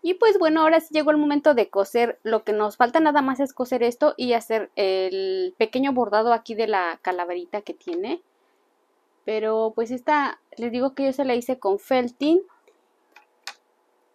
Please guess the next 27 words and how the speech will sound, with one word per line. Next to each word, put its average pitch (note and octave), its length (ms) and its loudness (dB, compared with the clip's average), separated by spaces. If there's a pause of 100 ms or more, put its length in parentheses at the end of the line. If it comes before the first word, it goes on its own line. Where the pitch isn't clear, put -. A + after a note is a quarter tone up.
(540)
Vamos C4 320 2
a D#4 60 2
acomodar A3 440 2
las B3+ 160 2
orejitas A#3+ 540 -2
que A3+ 160 0
queden A#3+ 340 0
más A#3+ 180 -4
o B3+ 60 -4
menos B3 340 -4
a G#3+ 120 -4
esta G#3 340 -4
altura. A3 540 -2 (640)
Vamos A#3+ 280 0
a A#3+ 140 0
contar G#3 420 0
que A3+ 140 -4
sea G#3+ 400 -2
uno C4 480 2 (160)
de G#3 180 0
los G#3+ 240 -2
puntos A#3 300 -2
de A#3 60 2
aquí, B3 280 -4
uno, C4 380 0
dos, A#3 340 0
tres, A#3 480 0